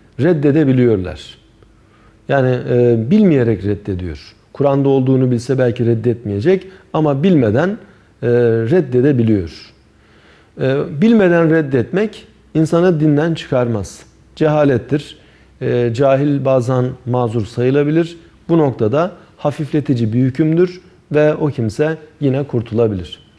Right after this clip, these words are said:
Ama bir kısım insanlar bakıyorsunuz ki, e, Müslümanlığı yine kimseye bırakmıyor.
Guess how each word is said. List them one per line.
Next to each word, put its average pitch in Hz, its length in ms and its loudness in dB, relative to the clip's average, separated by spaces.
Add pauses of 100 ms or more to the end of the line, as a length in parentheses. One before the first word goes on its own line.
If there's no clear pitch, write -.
(300)
Ama 143 260 0
bir 147 120 0
kısım 113 240 -6
insanlar 104 560 -6 (340)
bakıyorsunuz 135 640 -4
ki, 143 140 -2 (640)
e, 113 60 -2
Müslümanlığı 156 1080 0 (320)
yine 156 180 2
kimseye 160 480 0
bırakmıyor. 156 640 0